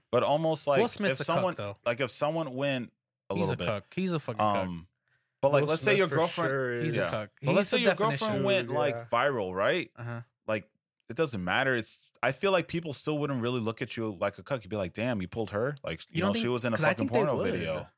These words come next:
Speaker 2: I think they would. You don't think they would?
Speaker 1: I don't think, I don't think the time frame really matters. It's just the fact that they're in a very video that went viral.
Speaker 2: See, I,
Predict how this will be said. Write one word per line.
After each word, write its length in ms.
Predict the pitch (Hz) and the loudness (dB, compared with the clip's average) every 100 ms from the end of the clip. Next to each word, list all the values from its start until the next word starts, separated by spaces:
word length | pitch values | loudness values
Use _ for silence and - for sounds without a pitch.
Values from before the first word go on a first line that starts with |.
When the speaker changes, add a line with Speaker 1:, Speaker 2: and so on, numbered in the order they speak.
| _ _ _ _ _ _ 127 | _ _ _ _ _ _ -6
Speaker 2:
I 120 | 202 | -6
think 180 | 247 170 | -4 -6
they 80 | |
would. 300 | 139 110 117 131 | -6 -6 -10 -10
You 120 | 135 | -6
don't 120 | 156 165 | -4 -4
think 120 | 156 | -6
they 80 | 156 | -4
would? 220 | 165 160 _ _ _ _ _ - | -6 -8 _ _ _ _ _ 0
Speaker 1:
I 100 | 147 | 2
don't 120 | 233 | 2
think, 220 | 175 156 - | 0 0 2
I 80 | 131 | 2
don't 100 | 180 | 2
think 140 | 185 | -2
the 100 | 143 | -4
time 300 | - 131 147 | -2 -2 0
frame 240 | - 131 | -2 0
really 240 | 110 120 117 | 2 0 0
matters. 440 | 98 107 127 95 98 | 2 2 2 0 -4
It's 80 | |
just 180 | 104 120 | -4 -6
the 60 | 110 | -4
fact 260 | - 113 | 0 0
that 120 | - 104 | -2 -4
they're 140 | 107 | -2
in 80 | 107 | -2
a 60 | |
very 340 | 90 104 110 110 - | -2 0 0 0 -4
video 340 | 85 110 110 98 | -6 -2 0 2
that 140 | 92 | 2
went 240 | 95 95 - | 0 -4 0
viral. 100 | 92 | 2
Speaker 2:
See, 120 | 180 | 4
I, 100 | 190 | 2